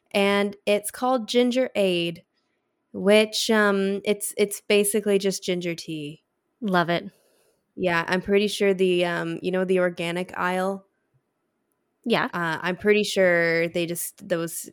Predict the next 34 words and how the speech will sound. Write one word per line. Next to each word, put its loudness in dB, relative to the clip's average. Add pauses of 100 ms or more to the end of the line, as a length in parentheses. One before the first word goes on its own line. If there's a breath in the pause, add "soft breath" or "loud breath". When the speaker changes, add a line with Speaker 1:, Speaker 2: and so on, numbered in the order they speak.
Speaker 1:
tea -2
boxes -6
just -10
give -4
it -4
a -2
fancy -8
name -8
so -10
that -6
they -8
can -10
charge -10
an -10
extra -12
dollar -10
for -14
it. -10 (280 loud breath)
Speaker 2:
Exactly, 4
because 4
really, 10
Speaker 1:
Yeah. 2
Speaker 2:
you 6
know, 4
there's 4
nothing 2
stopping 4
you 2
from -2
just 0
grabbing 4
a -6
ginger 0
root 0